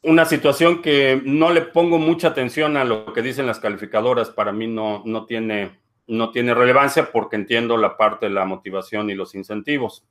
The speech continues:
Eh, hay, hay, por ejemplo, eh, las calificadoras chinas. Eh, hay el, hay un, una entidad oficial en China que califica los proyectos de blockchain.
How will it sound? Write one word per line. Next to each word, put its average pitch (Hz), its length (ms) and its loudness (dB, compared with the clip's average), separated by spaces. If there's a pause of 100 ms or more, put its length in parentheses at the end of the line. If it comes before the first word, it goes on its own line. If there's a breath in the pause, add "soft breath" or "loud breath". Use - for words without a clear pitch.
Eh, 98 240 -10 (1300)
hay, 120 600 2
hay, 120 140 4
por 120 180 0
ejemplo, 123 840 2
eh, 101 220 -2
las 104 220 0
calificadoras 120 720 2
chinas. 143 640 -2 (400)
Eh, 104 340 -8 (100)
hay 107 260 -4
el, 104 240 -2
hay 107 180 -2
un, 107 320 -2
una 117 160 0
entidad 117 480 2
oficial 117 480 -2
en 107 120 -2
China 117 340 -4
que - 100 -18
califica 98 480 -6
los 92 160 -6
proyectos 101 440 -6
de 110 80 -2
blockchain. 127 480 0